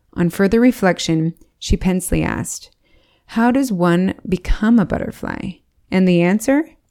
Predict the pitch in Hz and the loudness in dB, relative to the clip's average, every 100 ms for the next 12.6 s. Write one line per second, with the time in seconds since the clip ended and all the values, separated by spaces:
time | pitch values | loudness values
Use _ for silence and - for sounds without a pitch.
0 | _ _ _ _ 202 277 302 - 208 190 | _ _ _ _ 6 8 6 4 0 0
1 | 190 - 185 165 156 151 - - - - | -4 -2 0 2 2 -2 -6 -6 -2 2
2 | 202 240 202 156 - - - 170 170 170 | 4 6 6 2 -4 -12 -4 0 0 2
3 | 180 233 220 - 190 180 185 185 190 - | 4 6 6 4 2 2 2 2 2 2
4 | - 190 170 170 - - 156 180 170 175 | 4 2 2 0 -2 -12 0 2 4 0
5 | 170 - 147 160 - 156 165 151 - _ | 0 0 0 -4 -6 -6 -6 -8 -10 _
6 | _ _ _ _ _ _ _ _ _ - | _ _ _ _ _ _ _ _ _ 2
7 | 220 190 165 - 196 208 208 180 - 175 | 4 4 2 2 4 4 4 2 0 -2
8 | - - _ - - 233 208 160 156 165 | -2 -14 _ -8 0 4 4 4 2 0
9 | 165 - - - _ - _ - 202 180 | 0 -4 -16 -20 _ -20 _ 0 2 2
10 | 220 240 277 254 233 233 233 - 196 180 | 2 4 4 2 4 4 4 4 2 4
11 | 180 190 - 185 170 170 - 190 190 190 | 2 0 -2 0 0 -2 -2 0 2 2
12 | 180 160 160 - - | 2 2 0 -4 -8